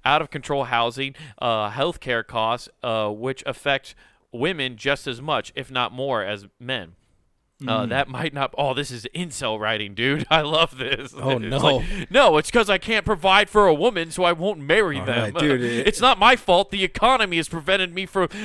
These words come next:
Speaker 1: finding a lady to betroth."
Speaker 2: I love the fact
Speaker 1: <laughs>
Speaker 2: that I stumbled upon the intro to a manifesto.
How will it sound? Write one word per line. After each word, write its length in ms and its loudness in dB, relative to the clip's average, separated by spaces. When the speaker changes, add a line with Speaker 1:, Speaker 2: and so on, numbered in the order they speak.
Speaker 1:
finding 480 2
a 160 0
lady 440 -4
to 160 -4
betroth." 680 4
Speaker 2:
I 120 4
love 460 4
the 80 0
fact 400 2
Speaker 1:
<laughs> 0 -
Speaker 2:
that 360 2
I 240 -2
stumbled 500 0
upon 500 -2
the 160 0
intro 460 0
to 180 0
a 60 0
manifesto. 840 -2